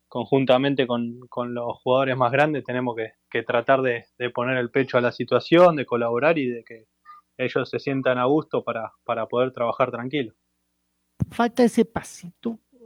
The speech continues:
Speaker 2: Facu, que ojalá este dos mil veintidós se pueda cumplir, ese pasito de lograr el campeonato, de llegar a una final, Facu,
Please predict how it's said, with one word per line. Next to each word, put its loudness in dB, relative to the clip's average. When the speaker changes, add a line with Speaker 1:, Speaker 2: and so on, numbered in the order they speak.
Speaker 2:
Facu, -4
que 2
ojalá 2
este -2
dos 4
mil 2
veintidós 4
se 0
pueda 4
cumplir, 0
ese 2
pasito 0
de 6
lograr 6
el 2
campeonato, 2
de 4
llegar 2
a 0
una 0
final, -4
Facu, 2